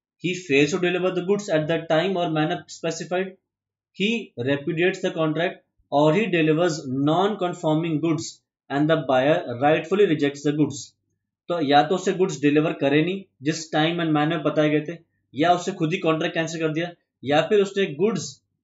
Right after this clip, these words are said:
नॉन कन्फर्मिंग भेजे, मतलब जो बोले गए थे वो goods नहीं भेजे या उस तरीके से नहीं भेजे,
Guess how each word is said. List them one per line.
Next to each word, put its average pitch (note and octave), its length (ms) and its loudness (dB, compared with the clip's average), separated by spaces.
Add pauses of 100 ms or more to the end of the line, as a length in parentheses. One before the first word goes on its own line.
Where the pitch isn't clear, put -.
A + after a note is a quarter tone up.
(140)
नॉन E3 560 2
कन्फर्मिंग F3 560 -4
भेजे, C#3+ 180 2
मतलब D3 300 -2
जो E3 180 2 (100)
बोले D#3 300 4
गए F3+ 160 0 (100)
थे G3 80 0 (960)
वो G3 340 4
goods G3 280 0
नहीं G3 120 2
भेजे D#3+ 320 2 (320)
या D3+ 120 6
उस G3 180 0
तरीके F#3 280 2
से F#3+ 160 -2
नहीं E3+ 160 -2
भेजे, A2 240 -2